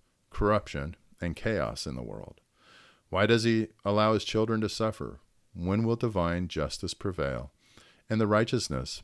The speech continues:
be delivered, and the righteous be delivered,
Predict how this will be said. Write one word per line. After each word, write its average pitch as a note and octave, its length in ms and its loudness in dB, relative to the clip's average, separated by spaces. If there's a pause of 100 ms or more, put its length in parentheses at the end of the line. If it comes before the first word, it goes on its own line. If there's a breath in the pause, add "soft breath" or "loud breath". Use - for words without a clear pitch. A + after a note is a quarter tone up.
be E2 140 -2
delivered, D#2+ 560 -2 (680)
and F#2+ 140 0
the F2+ 60 2
righteous F#2+ 400 2
be E2+ 160 -4
delivered, D#2+ 580 -4